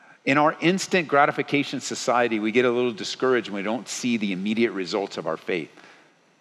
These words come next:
And it could just be that the results of your faith will come through the generations that come after you. And you won't even get to see it and experience it. It, it will come at a later date through your kids or through the people that you minister to, or,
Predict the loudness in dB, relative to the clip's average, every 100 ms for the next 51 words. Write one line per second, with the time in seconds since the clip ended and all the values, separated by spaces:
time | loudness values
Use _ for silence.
0 | _ _ _ -2 -2 -2 2 2 4 2
1 | 2 2 4 2 2 0 0 2 2 2
2 | -2 0 0 0 0 0 0 -2 -2 -4
3 | -2 -4 -2 -2 0 0 -2 -4 -6 -8
4 | -6 -4 -4 -6 -10 -8 -10 _ -20 -20
5 | _ _ _ _ _ _ -6 2 4 6
6 | 4 4 2 2 -4 2 4 2 -4 -20
7 | _ _ _ _ 0 0 -2 0 4 4
8 | 4 2 -4 -4 -20 _ _ _ _ _
9 | 0 2 4 2 2 4 4 6 4 6
10 | 6 6 6 4 2 0 0 2 2 -2
11 | -20 -2 2 2 4 6 8 6 4 2
12 | 0 2 2 2 2 0 4 4 4 6
13 | 2 2 -4 -10 -4 4 4 4 -2 -6
14 | -2 2 6 6 4